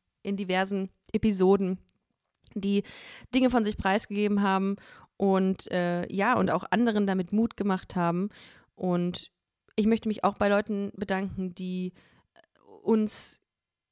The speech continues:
gehört haben oder uns sehen und gesagt haben, ey, wir möchten dem Thema Queerness, ähm, ja, eine, wir möchten das Thema Queerness breiter aufstellen und uns somit auch eine Tür geöffnet haben.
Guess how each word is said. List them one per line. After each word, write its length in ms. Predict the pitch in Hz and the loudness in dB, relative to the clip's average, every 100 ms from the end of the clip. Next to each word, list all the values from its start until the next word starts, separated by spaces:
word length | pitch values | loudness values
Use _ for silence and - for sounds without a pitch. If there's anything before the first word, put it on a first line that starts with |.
| _ - - _ _ | _ -20 -20 _ _
gehört 480 | - 214 214 220 220 | 2 4 6 6 4
haben 300 | 214 202 202 | 2 2 2
oder 220 | 170 175 | -2 -2
uns 260 | 165 190 - | -2 -2 -4
sehen 480 | 190 226 214 208 202 | -2 4 4 4 2
und 220 | 185 - | -4 -4
gesagt 400 | 180 190 190 - | -2 -2 -2 -2
haben, 220 | 185 180 | -2 0
ey, 300 | - 180 185 - | -2 -2 -2 -4
wir 180 | 185 180 | -4 -4
möchten 520 | 185 - 185 175 - | -4 -4 -4 -4 -6
dem 160 | 185 | -6
Thema 240 | - 185 175 | -4 -4 -4
Queerness, 600 | - 196 185 180 - - - | -2 -2 0 -2 -6 -8 -4
ähm, 360 | 165 160 160 - _ _ _ _ _ _ _ _ | -4 -4 -8 -12 _ _ _ _ _ _ _ _
ja, 300 | - 185 180 175 - _ _ _ | 2 4 2 -2 -12 _ _ _
eine, 500 | 175 175 165 165 170 - _ _ _ _ _ _ _ _ _ _ _ _ _ 50 | -6 -2 -2 -4 -8 -16 _ _ _ _ _ _ _ _ _ _ _ _ _ -20
wir 360 | - - - 190 | -20 -18 -8 -4
möchten 320 | 202 - 196 | -4 -4 -6
das 140 | 185 | -4
Thema 260 | - 190 185 | -2 0 0
Queerness 380 | - 208 190 - | 2 2 2 0
breiter 320 | 185 185 - | 0 2 4
aufstellen 640 | 220 208 - 160 165 196 - - _ _ _ _ _ _ | 4 2 0 2 2 0 -4 -14 _ _ _ _ _ _
und 160 | - 190 | 0 0
uns 140 | 175 | 0
somit 300 | - 196 185 | 0 0 0
auch 80 | 180 | -2
eine 200 | - 180 | -2 -2
Tür 220 | - 262 | 2 4
geöffnet 480 | 202 - - 156 - | 4 2 0 -6 -4
haben. 320 | 147 156 208 | -2 -2 -2